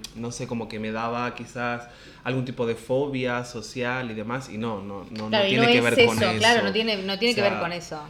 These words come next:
Speaker 1: tiene que ver con una cuestión de que realmente eran, eh, episodios de ansiedad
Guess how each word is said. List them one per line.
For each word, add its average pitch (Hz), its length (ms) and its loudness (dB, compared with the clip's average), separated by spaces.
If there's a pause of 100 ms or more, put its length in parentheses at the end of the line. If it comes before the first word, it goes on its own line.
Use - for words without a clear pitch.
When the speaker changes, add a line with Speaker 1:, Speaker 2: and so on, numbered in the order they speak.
(120)
Speaker 1:
tiene 123 180 -4
que 123 80 -2
ver 127 120 2
con 127 120 -2
una 131 120 -2
cuestión 127 300 -6
de 131 80 -4
que 120 100 -4
realmente 120 560 -2
eran, 123 320 -4 (220)
eh, 107 540 -8
episodios 113 960 -4
de 113 80 -4
ansiedad 113 720 -4